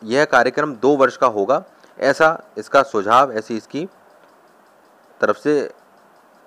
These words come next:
बताया गया इस आयोग के द्वारा। और जो दूसरा है, मैंने बताया कि सेकेंडरी एजुकेशन इंस्टीट्यूट होने चाहिए सेकेंडरी टीचर्स के लिए, यानी कि माध्यमिक अध्यापकों के प्रशिक्षण के लिए अलग से संस्था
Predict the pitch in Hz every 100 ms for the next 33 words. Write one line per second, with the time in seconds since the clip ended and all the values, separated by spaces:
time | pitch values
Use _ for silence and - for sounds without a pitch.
0 | _ _ 113 120 143 139 123 156 - -
1 | 117 127 107 - 104 107 - 101 110 165
2 | - _ _ _ _ _ - 127 143 151
3 | 147 - 120 127 123 151 170 170 160 151
4 | 143 135 139 143 143 123 139 160 175 -
5 | 113 117 127 123 143 120 110 123 151 147
6 | 139 139 139 135 156 196 - _ _ _
7 | _ - 175 165 175 185 160 151 147 -
8 | 151 139 131 127 143 139 127 131 139 120
9 | 101 117 - 147 165 - 113 104 107 117
10 | 127 135 127 127 104 104 107 127 127 123
11 | 107 107 - 104 101 98 - 123